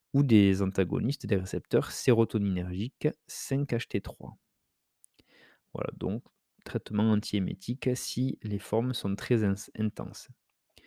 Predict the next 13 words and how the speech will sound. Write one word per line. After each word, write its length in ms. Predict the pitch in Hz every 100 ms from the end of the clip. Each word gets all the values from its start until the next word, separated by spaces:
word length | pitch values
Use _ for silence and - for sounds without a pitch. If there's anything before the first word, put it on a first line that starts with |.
| - - _ _ -
Pour 200 | 160 151
la 120 | 123
constipation, 840 | 135 139 - 139 131 - - 92
donc 300 | 80 - -
là, 380 | 104 131 156 -
les 140 | 117 120
mesures 300 | 123 117 110
non 160 | 107
médicamenteuses 720 | 107 98 98 95 90 104 147 151
sont 140 | 113
le 80 | 101
plus 160 | - -
souvent 320 | - 104